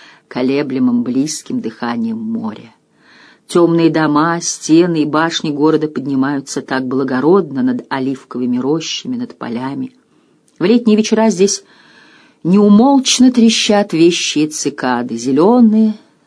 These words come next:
светляки роятся над дорогами, а над Тиренским морем низко висит пламенно-белая звезда Венеры. Непонятно, почему этот прекрасный город забыт и обойдён путешественниками.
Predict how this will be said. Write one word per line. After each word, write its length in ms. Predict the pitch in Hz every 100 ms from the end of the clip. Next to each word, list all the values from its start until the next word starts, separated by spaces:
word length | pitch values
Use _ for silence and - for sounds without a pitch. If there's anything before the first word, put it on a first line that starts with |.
| _
светляки 880 | - - 135 - 127 127 135 135 127 _
роятся 640 | 123 131 135 127 - - 123
над 220 | 123 123
дорогами, 640 | 123 127 220 196 196 190 - _ - - - _ _
а 120 | -
над 240 | 190 220 -
Тиренским 600 | 202 220 262 247 - 240
морем 360 | 240 269 240 240
низко 320 | 302 - 247
висит 460 | 233 - 247 247
пламенно-белая 960 | - 147 156 147 147 135 135 220 233 220
звезда 640 | 202 131 120 - 123 147 - _ _
Венеры. 520 | - 123 113 117 - - _ _ _ _ _ _ _ _ _ 156
Непонятно, 480 | 165 185 - -
почему 320 | 254 - 247 262
этот 160 | -
прекрасный 480 | - 170 185 - 156
город 280 | 156 151 135
забыт 440 | 139 143 220 220
и 20 |
обойдён 420 | 147 - 120 120 123
путешественниками. 1000 | - 127 - 131 - - - - -